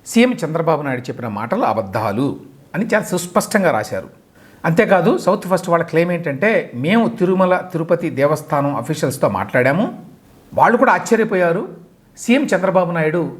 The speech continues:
ఇటువంటి స్టేట్మెంట్ ఇవ్వడం ఏంటి?" అని కూడా రాశారు. So ఇందుకు వాళ్ళు ఇచ్చిన ఆధారం ఏమిటి అంటే, ఒక రిపోర్ట్ ఇచ్చారు వాళ్ళు,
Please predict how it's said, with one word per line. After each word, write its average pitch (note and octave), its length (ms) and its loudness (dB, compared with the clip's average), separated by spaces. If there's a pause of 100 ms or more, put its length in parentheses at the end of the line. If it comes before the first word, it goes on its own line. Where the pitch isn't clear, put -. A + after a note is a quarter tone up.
(120)
ఇటువంటి G#3 640 0
స్టేట్మెంట్ E3+ 400 0
ఇవ్వడం C3+ 280 2
ఏంటి?" B2+ 460 -2
అని A#2 80 -2
కూడా D#3+ 200 2
రాశారు. F#2 380 -6 (640)
So A#3 140 4
ఇందుకు B3+ 320 2
వాళ్ళు F#3 280 2
ఇచ్చిన A3+ 160 -6
ఆధారం D3 500 -2
ఏమిటి A2+ 240 -6
అంటే, A2+ 580 -4 (520)
ఒక D#3+ 140 4
రిపోర్ట్ C#3 400 2
ఇచ్చారు G#2+ 240 -4
వాళ్ళు, E2+ 220 -8